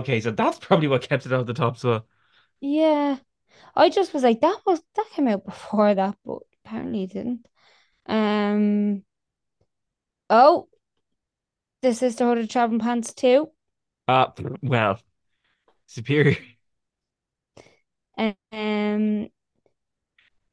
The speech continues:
Speaker 2: yeah, a, a good few movies came out around the time, so.
Speaker 1: Mm.
Speaker 2: But not many for, like, our generation.
Speaker 1: Yeah.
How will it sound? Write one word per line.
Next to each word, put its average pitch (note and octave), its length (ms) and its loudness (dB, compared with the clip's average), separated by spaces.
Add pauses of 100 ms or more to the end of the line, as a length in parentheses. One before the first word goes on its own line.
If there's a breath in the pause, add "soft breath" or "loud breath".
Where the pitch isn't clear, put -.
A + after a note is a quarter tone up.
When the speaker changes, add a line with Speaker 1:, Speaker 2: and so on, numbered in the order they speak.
(720)
Speaker 2:
yeah, B3 420 -6
a, A#3+ 280 -4
a A#3 40 -10
good D#4+ 200 -4
few B3+ 200 -2
movies A3+ 360 0
came A3+ 220 -2
out A3 160 -4
around A3 240 -2
the A3 140 -6
time, G#3+ 300 -4
so. G#3+ 380 -8 (160)
Speaker 1:
Mm. A#2 360 -12 (220 soft breath)
Speaker 2:
But D4 120 6
not E4 220 4
many F4 240 2
for, C#4 260 0
like, A#3+ 220 0 (100)
our A3+ 260 -2
generation. G#3 760 -6 (680)
Speaker 1:
Yeah. A2+ 400 -4